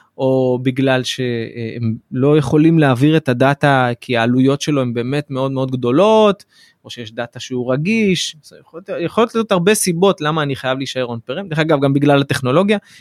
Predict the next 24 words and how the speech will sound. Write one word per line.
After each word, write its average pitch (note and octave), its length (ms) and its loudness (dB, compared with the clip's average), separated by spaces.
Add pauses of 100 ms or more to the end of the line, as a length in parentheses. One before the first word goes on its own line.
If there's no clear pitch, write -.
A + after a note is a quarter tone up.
(100)
אם C#3 80 2
אני C3+ 100 4
עובד C3 240 0
על B2+ 60 2
mainframe E3 680 0
או B2 80 -2
על B2 100 -2
איזה B2 140 -4
משהו D3+ 240 -6
כזה, F#3+ 320 -2 (920)
בוא D3+ 160 -8
נגיד F3+ 180 -4
שפחות, G3+ 580 -2
לא F#3 140 2
ראיתי G3+ 180 0
קובול, D#3 460 2
קובול D#3 300 2
on C#3+ 200 -2
cloud C#3 260 4
עדיין, C#3 380 2 (280)
אז C3+ 100 -2
זה C#3 60 -4
קצת C#3+ 240 -2
בעייתי. C#3 520 0